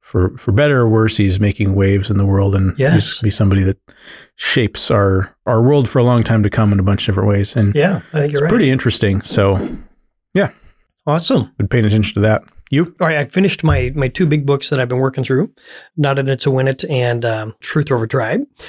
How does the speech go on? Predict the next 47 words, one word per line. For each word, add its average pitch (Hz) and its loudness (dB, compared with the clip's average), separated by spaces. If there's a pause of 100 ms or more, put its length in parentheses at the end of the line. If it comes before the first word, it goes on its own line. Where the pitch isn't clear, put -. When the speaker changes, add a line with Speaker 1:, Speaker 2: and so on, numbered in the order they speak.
(320)
Speaker 2:
uh, 123 -2
which, 123 -4
uh, 120 -2
those 139 0
of 123 -6
you 131 -2
who've 117 -4
listened 160 0
to 127 -6
the 147 -6
podcast 131 -4
for 139 -4
a 127 -2
while, 123 -2
especially 143 -2
the 110 -8
last 117 -4
two 214 0
weeks, 220 0 (420)
know 147 0
that 151 0
we 139 -2
interviewed 139 -2
one 131 -2
of 113 -4
the 113 -4
authors 127 -4
of 117 -8
that 139 -4
book. 131 -6 (320)
And, 135 0
uh, 120 2
if 113 -4
you 123 0
haven't 190 -2
read 123 -2
it 117 -8
yet, 120 -2 (600)
what 147 0
are 180 4
you 185 4
waiting 156 2
for? - -14
Speaker 1:
<laughs> 156 -2
Speaker 2:
Get 147 0
it 226 -6
today. 143 -2